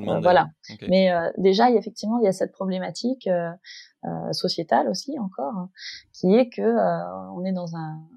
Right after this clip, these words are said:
Speaker 1: un monde moderne où les femmes veulent travailler, avoir, heu, des carrières équivalentes à celles des hommes, ce qui est
Speaker 2: Ouais.
Speaker 1: tout à fait légitime,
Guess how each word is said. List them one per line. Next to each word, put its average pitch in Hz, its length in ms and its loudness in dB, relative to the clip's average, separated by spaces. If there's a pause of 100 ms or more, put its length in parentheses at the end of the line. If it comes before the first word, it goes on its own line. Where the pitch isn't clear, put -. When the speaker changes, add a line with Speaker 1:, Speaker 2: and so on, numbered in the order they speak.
(500)
Speaker 1:
un 160 80 -4
monde 156 180 -4
moderne 160 400 -2
où 165 40 -12
les 151 140 -8
femmes 190 380 -4
veulent 185 220 0
travailler, 170 720 -6
avoir, 175 300 -12
heu, 160 320 -16
des 165 100 -6
carrières 175 420 -4
équivalentes 190 720 -4
à 170 100 -8
celles 165 520 -14
des 160 240 -6
hommes, 190 400 0
ce 127 100 -14
qui 123 80 -12
est - 20 -12
Speaker 2:
Ouais. - 120 -14
Speaker 1:
tout 170 60 -4
à 160 60 -4
fait - 100 -4
légitime, 160 600 -6